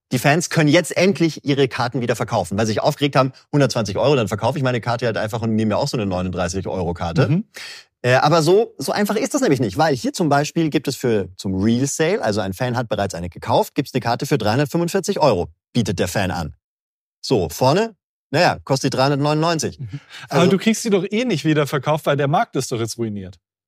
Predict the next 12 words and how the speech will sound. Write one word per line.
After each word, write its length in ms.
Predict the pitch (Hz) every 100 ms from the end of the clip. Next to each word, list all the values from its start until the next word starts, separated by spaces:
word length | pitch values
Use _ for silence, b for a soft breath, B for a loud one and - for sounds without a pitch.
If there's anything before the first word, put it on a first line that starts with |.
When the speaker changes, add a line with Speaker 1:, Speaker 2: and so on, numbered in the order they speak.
| _
Speaker 1:
Der 160 | 107 127
Markt 260 | 117 104
ist 100 | 98
dahin, 460 | 113 135 320 196 82
der 140 | 113
ist 80 | 120
Speaker 2:
Ja. 40 | 123
Speaker 1:
zerstört. 440 | 104 185 190 - _ _ _
Weil? 420 | 104 107 110 180 359 _ _ _ _ _ _ _ -
Speaker 2:
Ja, 320 | 170 160 135
weil 360 | 143 139 156 208
jetzt 400 | 156 156 -